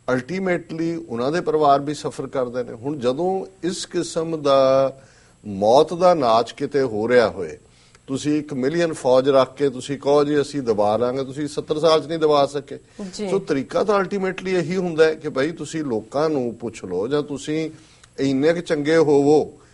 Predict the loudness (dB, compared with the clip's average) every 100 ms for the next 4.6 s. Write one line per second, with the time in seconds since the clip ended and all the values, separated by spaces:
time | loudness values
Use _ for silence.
0 | _ -2 2 2 0 -2 -2 2 2 2
1 | 0 0 2 0 4 6 8 8 6 6
2 | 2 2 -2 0 0 0 0 0 0 -2
3 | 0 0 -2 -2 -2 -2 -4 -4 -6 -6
4 | -14 -20 -20 -6 4